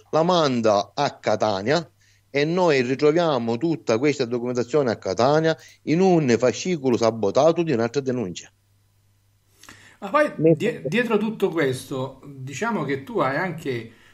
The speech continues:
Speaker 2: ehm, Virginia, che è tua moglie, tua compagna, adesso io non so mai, <laughs> tua moglie, eh,
Speaker 1: Mia compagna.
Speaker 2: compagna, eh, moglie o compagna sarà la stessa cosa, però c'è qual-, una piccola differenza, <laughs> giusto? Comunque, ehm,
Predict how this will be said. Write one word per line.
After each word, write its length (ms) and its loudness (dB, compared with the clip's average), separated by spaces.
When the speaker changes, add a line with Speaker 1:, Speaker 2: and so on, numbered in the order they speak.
Speaker 2:
ehm, 760 -10
Virginia, 500 -4
che 160 -4
è 60 -16
tua 140 -10
moglie, 400 -4
tua 100 -10
compagna, 280 -8
adesso 320 -8
io 260 -4
non 160 -8
so 140 -10
mai, 340 -6
<laughs> 880 -8
tua 120 -4
moglie, 640 -4
eh, 180 -10
Speaker 1:
Mia 80 2
compagna. 420 0
Speaker 2:
compagna, 600 -8
eh, 480 -10
moglie 320 -2
o 40 -2
compagna 420 -2
sarà 200 -2
la 100 -4
stessa 340 -8
cosa, 280 -6
però 240 -6
c'è 180 -12
qual-, 240 -6
una 180 -6
piccola 320 -4
differenza, 720 -10
<laughs> 120 -4
giusto? 420 -4
Comunque, 640 -4
ehm, 880 -10